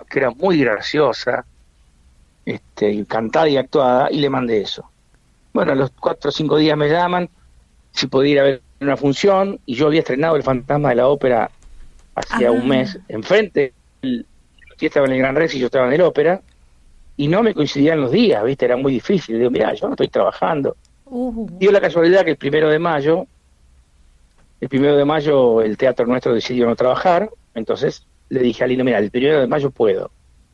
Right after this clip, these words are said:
Speaker 1: Fui a verla, fui a, me acuerdo que fui a ver Luz Terapia, y me encantó, me reía a carcajadas,
Speaker 2: <laughs>
Speaker 1: y le pregunté,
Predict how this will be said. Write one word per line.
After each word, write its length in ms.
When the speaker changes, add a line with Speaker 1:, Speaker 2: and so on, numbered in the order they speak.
Speaker 1:
Fui 200
a 80
verla, 440
fui 120
a, 40
me 140
acuerdo 220
que 60
fui 100
a 40
ver 120
Luz 180
Terapia, 460
y 440
me 100
encantó, 340
me 180
reía 300
a 40
carcajadas, 800
Speaker 2:
<laughs> 20
Speaker 1:
y 120
le 140
pregunté, 460